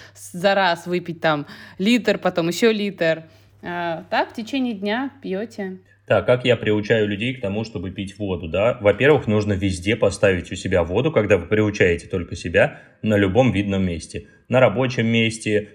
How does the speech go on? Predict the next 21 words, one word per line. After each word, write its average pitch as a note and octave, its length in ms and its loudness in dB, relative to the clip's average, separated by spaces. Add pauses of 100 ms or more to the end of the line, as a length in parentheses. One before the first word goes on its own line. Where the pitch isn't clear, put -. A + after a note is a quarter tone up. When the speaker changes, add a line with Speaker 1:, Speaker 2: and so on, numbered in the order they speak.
(100)
Speaker 2:
э, F#2+ 260 6
дома, A#2 380 4
чтобы G2+ 240 -2
у G#2 60 2
вас G#2+ 200 2
в F#2 160 -4
машине, G#2+ 480 0
чтобы F#2+ 220 -4
у F#2+ 40 0
вас G2+ 120 0
постоянно G#2+ 440 0
под F#2 140 -6
рукой, G#2+ 360 2
под G#2+ 220 -10
рукой B2+ 280 2
была G2+ 240 4
вода, G2 320 2
чтобы F2+ 240 -4
вы A#2 100 0
там, F#2 220 -2
ну, - 240 -4